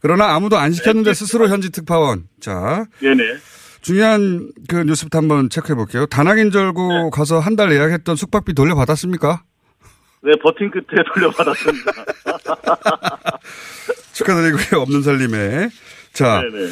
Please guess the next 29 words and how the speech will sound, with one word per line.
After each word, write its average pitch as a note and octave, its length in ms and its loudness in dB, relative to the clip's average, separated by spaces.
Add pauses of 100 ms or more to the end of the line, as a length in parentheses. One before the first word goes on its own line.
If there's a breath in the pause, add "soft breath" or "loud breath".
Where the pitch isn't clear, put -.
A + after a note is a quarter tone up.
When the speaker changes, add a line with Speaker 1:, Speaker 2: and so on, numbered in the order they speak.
(340 loud breath)
Speaker 1:
다른 E3 240 4
거는 A#3+ 220 6
뭐 B3 80 4
다른 E3+ 240 0
데서 A3 160 2
많이 D#3 200 0
나왔어요. D3 760 2
많이 A2+ 240 0
나왔는데 C#3 880 0
제가 G3+ 200 -2
궁금한 F#3 380 2
Speaker 2:
네. E3+ 60 2
Speaker 1:
거 C3 280 0
바로 B2 260 0
여쭤볼게요. A2 480 -6 (720 soft breath)
김정은 B3 380 2
위원장 G#3 840 2
숙소가 G#3 440 -2
거의 F3+ 340 0
확정된 G3 760 2
걸로 G3+ 160 2
보도되던데 C3 520 -2
하노이 F3+ 440 2
멜리아 C3 420 2
호텔로. A2+ 680 -4 (680)
Speaker 2:
네. B2+ 80 4 (240)
Speaker 1:
그렇죠. C#3+ 420 -6 (340 soft breath)
그런데 F3+ 680 2 (720 soft breath)
이 A3+ 260 4